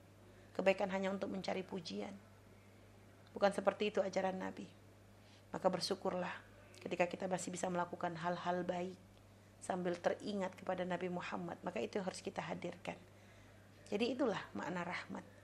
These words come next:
Rahmat Nabi menjadi sebab kebaikan untuk kita semua. Dengan kasih sayang yang luar biasa. Yang Masya Allah, akhirnya kita bisa banyak tahu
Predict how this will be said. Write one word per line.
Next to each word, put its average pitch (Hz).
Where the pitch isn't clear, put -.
Rahmat 220
Nabi 190
menjadi 185
sebab 185
kebaikan 180
untuk 180
kita 180
semua. 175
Dengan 180
kasih 180
sayang 180
yang 175
luar 175
biasa. 175
Yang 175
Masya 175
Allah, 185
akhirnya 180
kita 190
bisa 180
banyak 180
tahu 185